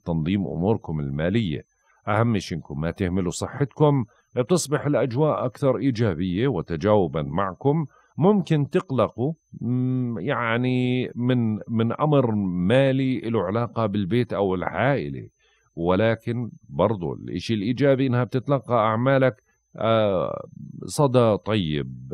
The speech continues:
في بعض الأمور، ولكن لا تتخذ قرارات بخصوص الأمور المالية، وحاول إنك ما تتكاسل، بل سارع للعمل دون مماطلة ودون أعذار.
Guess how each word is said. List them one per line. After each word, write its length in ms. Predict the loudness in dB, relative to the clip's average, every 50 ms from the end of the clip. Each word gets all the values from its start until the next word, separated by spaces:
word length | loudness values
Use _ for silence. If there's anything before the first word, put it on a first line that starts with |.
| -8 -8 -8
في 220 | -8 -4 -4 -2
بعض 280 | 0 -2 -2 -2 -2 -4
الأمور، 560 | -6 -6 -6 -6 -4 0 2 2 2 2 0
ولكن 480 | 0 0 0 2 2 0 0 0 -2 0
لا 120 | 0 0
تتخذ 420 | -2 -4 -8 _ -8 -6 -6 -8
قرارات 600 | -10 _ -6 -4 -2 0 2 4 4 4 2 0
بخصوص 800 | -4 -6 -4 -4 -2 -4 -6 -8 -12 -16 -8 -6 -6 -6 -4 -4
الأمور 320 | -4 -2 -2 0 0 0
المالية، 600 | 0 0 0 2 0 2 0 0 0 0 -2 -4 -6 _ _ _ _ _ _ _ -18 -16
وحاول 440 | -16 -12 -2 0 2 2 2 0
إنك 260 | -2 -4 -6 -8 -4 -2
ما 140 | -2 -2
تتكاسل، 720 | 0 -2 -6 -10 _ -2 0 0 0 0 0 0 0 0 -2 _ _ _ _ _ _ _
بل 280 | 2 2 4 4 2
سارع 360 | 0 -2 -2 -2 0 -2 -2
للعمل 840 | -2 -2 -2 -2 -2 -2 -2 -2 0 0 0 0 0 -2 -2 -4 0
دون 200 | 2 2 4 4
مماطلة 840 | 4 2 2 2 4 2 2 2 2 2 0 2 2 2 0 0 -4 -6 -6
ودون 640 | -4 -4 -4 -4 -4 -6 -6 -6 -4 -6 -8 -10 -12 _ _ -4
أعذار. 500 | -2 -2 -2 -4 -6 -6 -8 -8 -8 -12